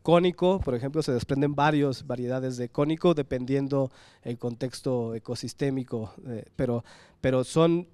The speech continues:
alrededor de sesenta, sesenta y cinco razas y mil doscientas variedades que se desprenden de esas razas. Pero como les decía, es un proceso que sigue, eh, constan-, en constante diversificación, ¿sí?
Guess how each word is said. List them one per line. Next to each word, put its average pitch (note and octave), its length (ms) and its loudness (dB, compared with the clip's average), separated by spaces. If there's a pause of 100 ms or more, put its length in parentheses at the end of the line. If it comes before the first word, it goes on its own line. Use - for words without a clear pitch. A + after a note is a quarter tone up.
(140)
alrededor C3 540 -2
de D#3 240 4
sesenta, E3+ 540 -2
sesenta C3+ 340 -6
y C3 60 -6
cinco E3 280 -4
razas F3 560 -2
y B2 260 -8
mil D#3 300 -2
doscientas D#3+ 540 -2
variedades C#3+ 480 -2
que - 140 -6
se C3 100 -8
desprenden B2+ 640 -6 (380)
de A#2 240 -6
esas A#2 380 -8
razas. C3 500 -4
Pero D3 180 0
como C#3 200 2
les C3+ 120 0
decía, E3+ 420 6 (480)
es B2+ 160 -6
un E3 80 -4
proceso E3 420 -2
que B2+ 140 -6
sigue, B2+ 640 -4 (280)
eh, G#2+ 180 -10 (120)
constan-, B2+ 440 -8
en C3 80 -8
constante B2 800 -4
diversificación, A#2 960 -8
¿sí? - 240 -14